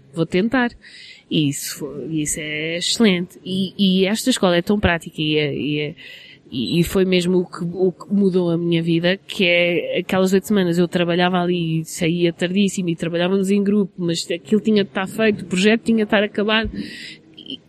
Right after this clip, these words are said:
e, e conseguimos. Ah, e consegui começar a ver onde é que eu me sentia mais, mais, não é confortável, mas mais,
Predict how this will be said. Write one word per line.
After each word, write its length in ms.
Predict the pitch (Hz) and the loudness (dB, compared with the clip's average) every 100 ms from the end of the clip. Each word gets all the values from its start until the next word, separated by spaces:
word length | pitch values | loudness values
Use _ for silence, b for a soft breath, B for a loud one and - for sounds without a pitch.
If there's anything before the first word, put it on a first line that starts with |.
| - | -14
e, 320 | 143 170 165 160 | -2 0 0 -2
e 40 | |
conseguimos. 760 | - 156 - 175 202 311 - - _ _ _ _ _ _ _ _ - - | 0 0 0 0 0 0 -2 -12 _ _ _ _ _ _ _ _ -20 -6
Ah, 720 | 180 165 170 165 165 165 170 - B B B - | -2 2 2 2 2 2 0 -2 B B B -4
e 120 | 202 | -4
consegui 680 | - 233 220 - 220 240 240 | -2 -2 -2 -4 -2 -2 -2
começar 540 | - 240 214 254 247 | -2 -2 -2 0 0
a 60 | 233 | 0
ver 260 | 196 247 | 0 0
onde 220 | 247 226 247 | 2 2 0
é 40 | |
que 220 | - 240 | -2 -2
eu 160 | 262 262 | 0 2
me 140 | 240 | 0
sentia 380 | 226 247 233 269 | 0 -2 0 0
mais, 260 | 254 262 - | 0 0 -4
mais, 720 | 220 233 240 285 262 226 - 175 202 190 - B B B | -2 0 2 2 0 0 -4 -8 -10 -10 -14 B B B
não 100 | 226 | 2
é 80 | 277 | 2
confortável, 640 | - 285 - 190 180 180 | 2 -2 -2 -4 -2 0
mas 220 | 190 196 | -2 0
mais, 840 | 208 226 240 262 262 254 233 - | 2 4 2 0 0 0 -2 -8